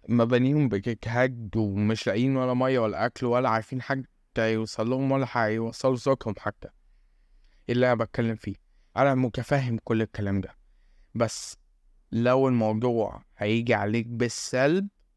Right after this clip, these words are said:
أوكي، ما تتضامنش. ودي، دي رسالة صريحة مني،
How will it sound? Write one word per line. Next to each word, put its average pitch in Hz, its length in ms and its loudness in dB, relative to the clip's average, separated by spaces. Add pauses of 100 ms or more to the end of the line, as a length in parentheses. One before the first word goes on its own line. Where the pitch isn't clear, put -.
أوكي، 131 300 0
ما 139 140 4
تتضامنش. 101 840 -8 (600)
ودي، 127 320 -2
دي 143 240 2
رسالة 156 300 4
صريحة 127 460 -2
مني، 110 340 0